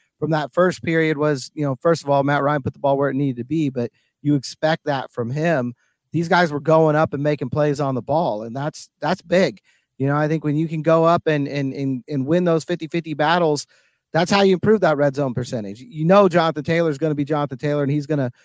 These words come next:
re-, you know, ram that ball in as, as often as he can. But when you've got aggressive play from, from big guys like Woods and Pittman and, and Pierce and, uh, Mo Alie-Cox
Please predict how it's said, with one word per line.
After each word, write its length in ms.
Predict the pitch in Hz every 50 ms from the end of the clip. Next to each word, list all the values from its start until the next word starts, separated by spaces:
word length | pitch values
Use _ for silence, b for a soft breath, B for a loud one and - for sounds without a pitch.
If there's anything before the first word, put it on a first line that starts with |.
| b b b b _
re-, 220 | - 135 156 175 156
you 80 | 147
know, 220 | 139 131 127 120 - _ _ _ _ _ _ _ _ _ _ _ _ -
ram 300 | 156 160 180 190 180 170
that 140 | 165 165 147
ball 240 | 160 160 156 151
in 180 | 156 160 160 151
as, 160 | 143 135 120
as 200 | - 147 143 131
often 300 | 143 151 160 160 - 147
as 100 | 143 127
he 160 | - 170 196
can. 460 | 175 - 156 143 139 135 131 127 123 123 b b b b b b b b
But 280 | 120 165 165 165 156 - _ _ _ _ _ _ _
when 200 | - 151 156 160
you've 160 | 160 185 190
got 160 | 160 196 180 160
aggressive 720 | 151 139 127 135 135 156 165 180 185 - - 160 139 -
play 280 | - 165 170 180 170
from, 240 | - - 147 143 131
from 180 | - 151 143 131
big 240 | 123 160 170 165 156
guys 300 | 151 156 151 156 151 131
like 180 | 139 135 -
Woods 320 | - 147 165 165 156 139 135
and 140 | 139 117 -
Pittman 400 | 175 170 170 - 156 143 139 135
and, 160 | 131 123 120
and 180 | 123 127 113
Pierce 380 | - 160 165 165 160 143 - - b b b b b b b b
and, 260 | - 139 139 131 135 -
uh, 460 | 127 120 120 139 143 135 135 127 120 110 95 - _ _ _ _ _ _ -
Mo 200 | - 156 160 156
Alie-Cox 720 | 156 147 147 147 135 - 160 160 165 156 143 - - -